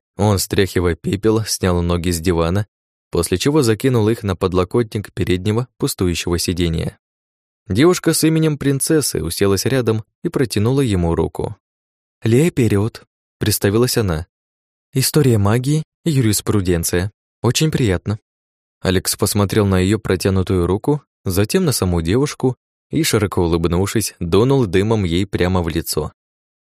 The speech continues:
«Профессор Думский, что вы делаете? Профессор! Мисс Период!» Двери автобуса закрылись, и под всеобщий галдеж салона процессия покатила в соседний район на традиционную экскурсию. Дум же, показательно надевая наушники, включил музыку погромче.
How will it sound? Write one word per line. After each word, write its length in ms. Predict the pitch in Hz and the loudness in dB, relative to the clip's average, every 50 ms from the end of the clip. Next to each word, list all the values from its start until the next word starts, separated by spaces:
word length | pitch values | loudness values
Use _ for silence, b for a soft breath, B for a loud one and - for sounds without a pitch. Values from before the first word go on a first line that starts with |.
| _ | _
«Профессор 500 | - - 139 143 - 156 151 - 160 151 156 | 0 0 2 2 2 2 2 4 2 2 4
Думский, 380 | 156 165 143 120 - - 120 | 2 2 2 2 0 -2 -2
что 180 | 117 - - 160 | -2 0 0 0
вы 80 | 151 170 | 2 2
делаете? 560 | 151 165 147 120 110 95 - - 87 80 - - _ _ _ _ _ _ _ | 2 4 4 4 4 2 2 0 -2 -4 -4 -8 _ _ _ _ _ _ _
Профессор! 600 | - 117 127 - 180 190 156 - - 101 - 95 - _ _ _ _ _ _ - | 2 2 2 4 4 4 4 4 2 0 0 -2 -10 _ _ _ _ _ _ 0
Мисс 200 | 101 110 110 - | 2 2 2 4
Период!» 460 | 170 175 165 143 113 92 80 - _ _ _ _ _ _ _ _ _ _ _ _ _ | 4 4 6 6 4 4 2 0 _ _ _ _ _ _ _ _ _ _ _ _ _
Двери 260 | 90 87 101 110 117 | -2 0 2 4 4
автобуса 420 | 113 113 - 160 143 131 - 127 110 | 2 2 2 0 0 2 2 2 0
закрылись, 580 | 107 101 - - 90 82 80 80 - - - _ _ | 0 -2 -2 -2 -2 -2 -2 -2 -4 -6 -8 _ _
и 100 | - 95 | -6 -2
под 180 | 78 104 90 87 | 0 0 0 0
всеобщий 420 | 85 - 101 95 90 - - 104 | -2 0 2 0 0 2 0 -2
галдеж 520 | 90 95 98 90 82 82 95 98 92 - - | 0 2 0 0 0 0 0 0 0 0 -2
салона 520 | - - 92 87 85 92 107 104 98 85 | -2 -2 0 0 2 2 0 0 -2 -2
процессия 560 | - - - 87 82 - - 117 117 - 107 | -4 -2 -2 -2 -2 0 0 -2 0 0 -2
покатила 580 | 92 - 92 - 90 87 - 104 110 110 98 90 - _ _ _ _ | -2 -4 -2 -2 -2 -2 0 0 2 2 0 0 -4 _ _ _ _
в 60 | - | -2
соседний 420 | - 156 151 - 160 127 107 95 87 | 0 0 0 2 0 0 0 0 2
район 400 | 85 85 101 131 156 135 107 - _ _ | 2 2 2 2 2 2 0 -6 _ _
на 160 | 117 143 170 | -2 -2 0
традиционную 640 | 151 147 127 107 92 95 - - 98 117 120 113 101 | 2 0 0 0 0 -2 0 2 2 2 2 0 -2
экскурсию. 760 | - - - - 95 87 73 - - - 78 76 - - - - _ _ _ _ _ _ _ _ _ _ _ | -2 -4 -6 -4 -4 -4 -4 -4 -6 -6 -6 -6 -8 -10 -12 -16 _ _ _ _ _ _ _ _ _ _ _
Дум 280 | 92 95 139 180 190 | 0 2 4 4 4
же, 140 | 160 160 170 | 4 2 2
показательно 640 | - 151 - 127 113 98 123 135 - - 135 131 120 | 0 0 0 0 2 2 2 2 2 0 0 0 2
надевая 420 | 117 110 98 107 101 107 107 101 | 2 2 2 2 2 2 2 2
наушники, 680 | 95 92 92 113 131 127 - 113 107 101 - 98 87 - - | 2 2 0 0 0 -2 -4 -6 -6 -4 -4 -4 -4 -4 -8
включил 380 | - - 95 92 - 110 101 | -8 -6 -4 0 2 2 2
музыку 380 | 90 90 101 98 95 - - 92 | 2 2 0 0 0 -2 -2 -2
погромче. 580 | - 98 92 92 95 87 78 78 - - - | -2 -2 -2 0 -2 -2 -2 -4 -8 -12 -14